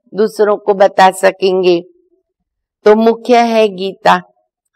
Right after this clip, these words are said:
भगवान वाच्य है, तो जरूर भगवान का मुख चाहिए ना। भगवान कैसे बोलेगा? भगवान वाच्य है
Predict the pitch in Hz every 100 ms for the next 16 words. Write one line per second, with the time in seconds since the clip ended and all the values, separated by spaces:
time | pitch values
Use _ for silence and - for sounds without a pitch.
0 | _ _ - 180 160 185 196 220 220 196
1 | 185 - 185 180 156 156 _ _ _ _
2 | _ - 208 196 208 214 233 247 190 185
3 | 175 180 185 208 202 196 190 190 190 220
4 | 214 202 170 151 170 180 _ _ _ _
5 | _ 131 175 160 190 196 190 190 185 202
6 | 185 190 190 196 180 170 180 165 185 202
7 | 214 202 196 202 - - 233 190